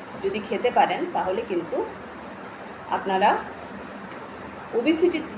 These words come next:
থেকে মুক্তি পেতে পারেন। এর সাথে আমরা রেকমেন্ড করি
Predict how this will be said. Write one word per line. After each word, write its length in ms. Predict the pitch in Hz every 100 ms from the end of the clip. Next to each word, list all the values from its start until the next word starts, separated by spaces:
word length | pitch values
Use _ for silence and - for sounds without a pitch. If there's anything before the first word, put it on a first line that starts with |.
| -
থেকে 200 | 185 214 - - - - - 208
মুক্তি 220 | 208 226 190
পেতে 180 | 180 -
পারেন। 240 | 156 160 156 - - - - - 240
এর 100 | 302 330
সাথে 280 | 359 339 277 269 - -
আমরা 180 | 214 247 233
রেকমেন্ড 360 | 226 247 269 302 247
করি 200 | 196